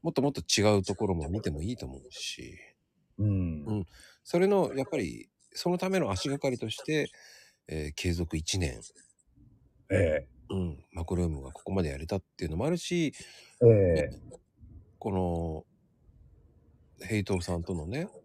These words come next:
Speaker 2: うん。
Speaker 1: この激辛ムーチョ？
Speaker 2: ええ。
Speaker 1: 安易な感じで始めた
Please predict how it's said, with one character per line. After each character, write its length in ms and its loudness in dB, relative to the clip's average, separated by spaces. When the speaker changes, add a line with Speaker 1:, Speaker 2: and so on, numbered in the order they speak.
Speaker 2:
う 120 6
ん。 260 -2
Speaker 1:
こ 140 -6
の 320 -8
激 240 -4
辛 200 0
ム 140 0
ー 100 -2
チ 120 -12
ョ？ 120 -10
Speaker 2:
え 440 6
え。 20 -20
Speaker 1:
安 180 2
易 80 4
な 100 -2
感 240 0
じ 80 -2
で 80 -2
始 220 -4
め 100 0
た 220 -2